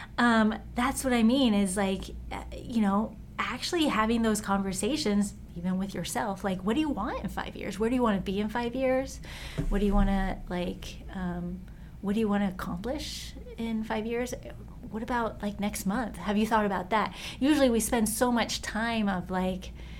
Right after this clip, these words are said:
of just, like, st-, like, running through our, just making it through our daily life that,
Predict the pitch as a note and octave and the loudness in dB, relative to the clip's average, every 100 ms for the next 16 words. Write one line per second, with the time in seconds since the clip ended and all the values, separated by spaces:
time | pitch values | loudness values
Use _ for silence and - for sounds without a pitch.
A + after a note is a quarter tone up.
0 | - - - G3 F3 G#3 G#3 G3+ - F#3 | -14 -12 -4 -2 -2 0 0 0 -2 -2
1 | F3+ - - - - - - A3 F#3+ F3+ | -2 -6 -8 -8 -8 -14 -8 -2 -2 -2
2 | - - - - - - - A3 G#3+ A3+ | -8 -16 -16 -16 -14 -4 4 6 6 4
3 | G3+ G#3+ A3+ G#3 G3+ - G3 G3+ G3+ - | 2 4 6 6 4 2 2 4 2 -2
4 | - G3+ G#3 G#3+ G#3+ G#3+ G#3 - G3+ G3+ | -2 0 2 2 4 4 2 2 2 4
5 | - F#3 F#3 G3+ G3 F#3 F#3+ A3 G3+ F#3+ | 2 -2 2 2 2 0 4 6 4 2
6 | - - - - F#3+ F#3+ F#3+ F#3+ | -6 -12 -12 -8 2 4 4 0